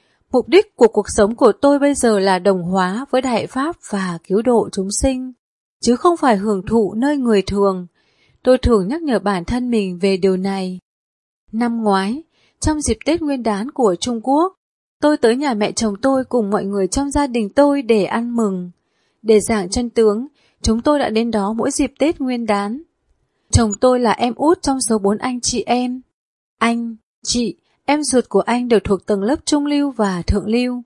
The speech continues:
và khả năng tài chính của họ là tốt hơn nhiều so với chúng tôi.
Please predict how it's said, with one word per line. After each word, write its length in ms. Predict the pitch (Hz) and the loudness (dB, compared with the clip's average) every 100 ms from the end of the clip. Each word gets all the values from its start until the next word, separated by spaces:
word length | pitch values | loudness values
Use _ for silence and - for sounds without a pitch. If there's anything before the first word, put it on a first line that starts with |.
| _ _ _ _ | _ _ _ _
và 120 | 226 | 2
khả 220 | 214 240 208 | 2 0 0
năng 220 | 277 294 | -2 0
tài 180 | 247 202 | 0 0
chính 260 | 208 196 | -2 -2
của 140 | 262 220 | 0 2
họ 240 | 202 - | 2 0
là 180 | 190 180 | -2 -2
tốt 140 | 277 | -2
hơn 240 | 320 311 269 | -2 -2 0
nhiều 260 | 226 185 | 0 0
so 280 | 170 - 240 | 0 -2 -2
với 140 | 214 208 | -2 -2
chúng 220 | 208 226 | -2 -2
tôi. 400 | - 262 262 | 0 0 0